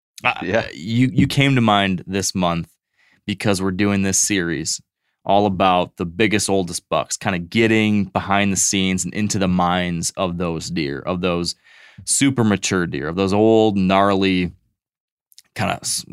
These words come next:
Speaker 1: ghosts. And, and you're one of those guys who has, uh, perfected, I think, as close as you can, the art of chasing that kind of deer. Um, you know, those examples you just mentioned being perfect,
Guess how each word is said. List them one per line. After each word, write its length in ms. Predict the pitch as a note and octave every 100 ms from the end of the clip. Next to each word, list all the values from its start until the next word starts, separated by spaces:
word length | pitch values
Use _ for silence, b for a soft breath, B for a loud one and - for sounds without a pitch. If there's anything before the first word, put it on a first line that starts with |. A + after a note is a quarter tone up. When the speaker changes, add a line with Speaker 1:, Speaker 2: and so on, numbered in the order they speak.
| F2+
Speaker 1:
ghosts. 640 | F#2+ G2+ E2 - - - - -
And, 380 | F#2+ F2 F2 -
and 120 | F#2+
you're 220 | G#2 G#2+
one 160 | G#2+ G#2+
of 80 |
those 160 | F#2+ F2
guys 480 | F#2 F#2+ F2+ E2+ -
who 200 | G2 F#2
has, 520 | F2+ F2 E2+ - - _ _ _ _ -
uh, 220 | - G1+ G1+ G1+ - -
perfected, 640 | G#2+ - C#3 B2 - F#2
I 100 | F2
think, 200 | A2 F2
as 100 | -
close 400 | - A2+ G#2+ -
as 80 | F2
you 100 | D#2+
can, 520 | - G#2+ E2+ E2 F2 b b b
the 240 | F2 G2+ F#2
art 300 | F2+ F#2 - -
of 140 | E2+
chasing 440 | - G2 F2+ E2 E2
that 280 | E2+ D#2+
kind 220 | - D#2+ D2
of 120 | C2
deer. 360 | D2 C2 - -
Um, 360 | E2+ D#2+ E2 -
you 100 | F#2+
know, 80 | F2
those 180 | G2
examples 460 | F2+ E2 G2 F#2+ E2+
you 60 | E2+
just 200 | E2+ G#2
mentioned 440 | A2 G#2+ E2 E2
being 180 | E2+ D#2+
perfect, 540 | - G2 F2 E2+ -